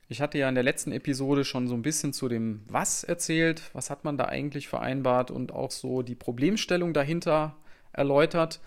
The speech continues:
Und heute geht es mal zunächst um die Frage,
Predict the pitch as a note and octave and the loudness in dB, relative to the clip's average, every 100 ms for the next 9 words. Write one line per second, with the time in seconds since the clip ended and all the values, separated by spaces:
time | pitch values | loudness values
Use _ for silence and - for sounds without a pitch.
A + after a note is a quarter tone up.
0 | - - - - - B2 D3+ A3+ F3 E3+ | -14 -14 -18 -16 -8 0 2 2 0 0
1 | D#3+ - C3 C#3 - B2 E3+ - - D3 | 0 -2 -2 -2 -2 0 0 0 -4 -6
2 | C#3 - B2 C3 C#3+ C#3 | -6 -4 -2 0 0 -4